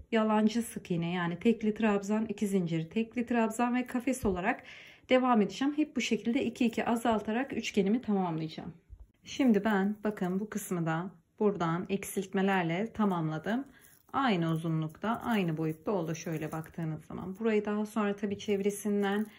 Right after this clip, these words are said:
sık iğnelerle düzelteceğiz. Şimdi aynı işlemi arkadaşlar burada yine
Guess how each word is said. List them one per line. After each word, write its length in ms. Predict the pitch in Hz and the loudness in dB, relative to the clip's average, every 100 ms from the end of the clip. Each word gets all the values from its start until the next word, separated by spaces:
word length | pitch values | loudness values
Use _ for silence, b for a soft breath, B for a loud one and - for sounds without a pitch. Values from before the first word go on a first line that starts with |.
| B B B | B B B
sık 340 | - 226 226 | -4 -2 0
iğnelerle 680 | 214 190 180 180 170 214 247 | 2 2 2 2 2 0 -2
düzelteceğiz. 800 | 208 190 180 175 - 190 220 - B B | -4 0 2 0 -2 -2 -2 -4 B B
Şimdi 340 | - - 294 254 | -4 2 4 4
aynı 360 | - 277 269 | 2 2 6
işlemi 340 | 214 - 196 185 | 4 4 2 2
arkadaşlar 720 | 180 175 180 190 - 202 226 B B B | 0 -2 -4 -4 0 0 0 B B B
burada 240 | 254 240 240 | 2 4 6
yine 380 | 233 208 202 | 6 6 4